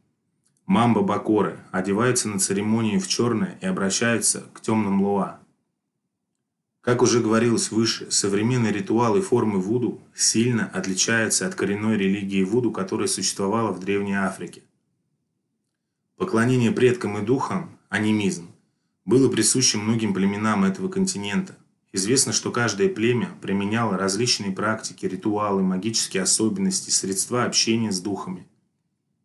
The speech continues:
Можно сказать, что вуду одного племени отличалось от вуду другого племени. Современная религия вуду является некой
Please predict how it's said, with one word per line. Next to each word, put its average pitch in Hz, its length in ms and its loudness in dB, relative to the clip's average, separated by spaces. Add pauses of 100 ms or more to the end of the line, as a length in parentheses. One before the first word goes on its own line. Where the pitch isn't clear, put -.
(320)
Можно 120 320 2
сказать, 95 460 -2 (720)
что - 260 2
вуду 120 380 0 (440)
одного 104 580 0 (360)
племени 117 560 0
отличалось 98 640 0
от 98 160 -4
вуду 117 200 2
другого 104 480 2
племени. 92 500 -4 (920)
Современная 123 600 4
религия 113 440 2
вуду 123 260 0
является 101 600 2
некой 110 360 -2